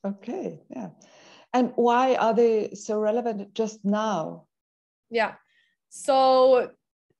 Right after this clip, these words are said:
Speaker 2: they have been relevant for a long, long time.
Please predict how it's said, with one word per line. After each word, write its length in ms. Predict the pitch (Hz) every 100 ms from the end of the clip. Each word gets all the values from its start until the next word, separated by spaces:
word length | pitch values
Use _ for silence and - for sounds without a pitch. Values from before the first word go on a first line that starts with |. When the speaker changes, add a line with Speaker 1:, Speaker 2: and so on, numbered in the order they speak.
| _
Speaker 2:
they 160 | 254 294
have 260 | 285 302
been 200 | 311 302
relevant 640 | 240 240 240 214 214 208 202 - _ _ _ _
for 240 | - 240 254
a 100 | 220
long, 380 | 226 240 226 240
long 240 | 220 208
time. 480 | 214 190 202 294